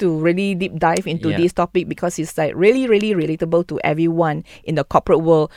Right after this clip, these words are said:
Speaker 1: where we are being measured quarterly,
Speaker 2: Yeah.
Speaker 1: monthly, sometimes about numbers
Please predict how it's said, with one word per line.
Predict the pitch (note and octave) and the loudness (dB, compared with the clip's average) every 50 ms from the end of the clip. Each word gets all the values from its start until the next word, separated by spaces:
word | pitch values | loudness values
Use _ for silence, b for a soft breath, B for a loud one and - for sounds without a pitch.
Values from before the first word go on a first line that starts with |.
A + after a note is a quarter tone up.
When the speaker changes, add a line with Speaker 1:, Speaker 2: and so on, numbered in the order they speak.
| b b | b b
Speaker 1:
where | - F3 E3 E3 | 4 4 4 6
we | D#3+ F3 D#3+ | 6 6 6
are | D#3 E3 | 6 6
being | D#3+ D#3+ E3+ F#3+ G3+ G#3 G3+ | 4 4 2 2 2 0 0
measured | F3+ E3 D#3 D#3 D#3 D3+ F3+ E3+ D3+ - _ - | 0 0 0 -2 0 2 2 2 2 2 _ 0
quarterly, | - G#3+ F3+ F#3 - G#3+ F#3 F#3 G3 G3+ G3+ G3+ F3+ | 4 4 4 4 2 0 0 2 2 2 0 0 0
Speaker 2:
Yeah. | F3 | 2
Speaker 1:
monthly, | E3 E3+ F3+ F#3+ G#3 G#3 G3 G3 G#3 A3 A3 A3+ | 2 2 4 2 2 0 0 0 0 2 0 0
sometimes | - A#3 G#3+ A3 G#3+ C4 A3 A3+ - | 0 0 -2 -2 -4 -4 -6 -4 -4
about | F3 D#3 - - | -4 -4 -2 -2
numbers | D3+ D#3+ D#3+ - G#3+ G#3+ A3 A3+ A3 A3 A#3 A#3+ - | 0 2 2 2 2 2 2 4 4 4 2 0 -4